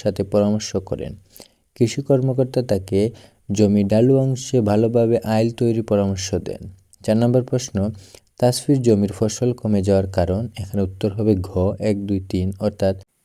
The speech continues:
জমির উর্বরতা হ্রাস, জৈব পদার্থের অভাব, মাটির অনুর্বর গঠন। তারপর পাঁচ নম্বর প্রশ্ন, কৃষি কর্মকর্তা তাসফিককে জমির আইল তৈরির পরামর্শ দেন কেন? এর উত্তর হবে খ,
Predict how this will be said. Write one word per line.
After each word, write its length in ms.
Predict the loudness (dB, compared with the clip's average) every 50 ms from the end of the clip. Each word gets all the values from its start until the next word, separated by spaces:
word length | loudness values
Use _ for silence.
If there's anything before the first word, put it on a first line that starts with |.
| _ -16
জমির 440 | -8 -4 0 4 4 4 4 4 0 2
উর্বরতা 520 | 2 2 4 4 6 4 4 4 4 2 2
হ্রাস, 340 | 4 4 2 2 2 2 0 -4 -2 2
জৈব 260 | 4 4 4 4 2 0 -2
পদার্থের 460 | -2 0 0 0 -2 -2 0 -2 0
অভাব, 360 | 0 0 -2 0 0 0 -2 -2 -4 -6 -4
মাটির 340 | -2 -2 -2 0 -2 -4 -2 -2
অনুর্বর 420 | 0 0 2 2 2 2 2 0 0 0
গঠন। 360 | -2 -2 -2 -2 -4 -10 -10 -12 -16 -20 _ _ _
তারপর 260 | -2 -2 -2 0 0 -2
পাঁচ 200 | 0 0 0 0 0
নম্বর 220 | 0 2 2 2 0
প্রশ্ন, 320 | 2 -2 -2 -2 -2 -2 0 -2 -2 -2
কৃষি 280 | -2 -2 -2 0 0 0
কর্মকর্তা 680 | 2 4 2 2 4 2 -2 0 -2 -4 -4 0 -2 -2
তাসফিককে 640 | 0 0 -2 -2 -2 -2 -2 -2 -4 -4 -2 0 0 0 2 2
জমির 300 | 2 2 2 2 0 0 0
আইল 220 | 0 2 2 2 2 2
তৈরির 280 | 4 4 6 4 4 2 2
পরামর্শ 340 | 2 2 2 0 -2 -2 -2 -2 0 2
দেন 120 | 2 0 0 -2 -4
কেন? 160 | -4 -4 -4 -6 -10 -12 -16 _ _ -20 _ _ _ -2
এর 80 | 0 0
উত্তর 260 | 0 -2 -2 -2 0 0
হবে 160 | 2 0 0
খ, 120 | -2 -2